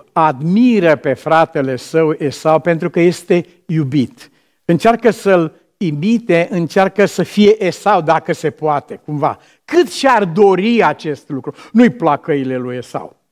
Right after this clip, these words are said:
Esau este un om desfrânat și un om lumesc. Dar, uh, Isaac îl iubește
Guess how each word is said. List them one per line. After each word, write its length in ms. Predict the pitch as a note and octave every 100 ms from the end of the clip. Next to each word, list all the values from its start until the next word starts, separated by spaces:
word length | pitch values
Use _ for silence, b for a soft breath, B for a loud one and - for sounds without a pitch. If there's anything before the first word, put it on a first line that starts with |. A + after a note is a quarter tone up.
| _
Esau 340 | - F3 A#3 F3
este 240 | D#3 -
un 160 | E3+ D#3+
om 200 | F#3 D#3
desfrânat 840 | C3 D3+ - C3 A#2+ C3+ E3+ G3 _ _ _
și 180 | -
un 200 | F#3 E3+
om 200 | E3+ E3+
lumesc. 720 | D3+ D#3 C#3 C3 - - _ _ _ _ _ _ _
Dar, 320 | D3 F3+ F#3+
uh, 200 | G3+ F#3
Isaac 500 | E3+ - E3 E3+ -
îl 120 | G#3+
iubește 1000 | F3+ D#3 C3 F#3 G3+ - - D3 C#3 G3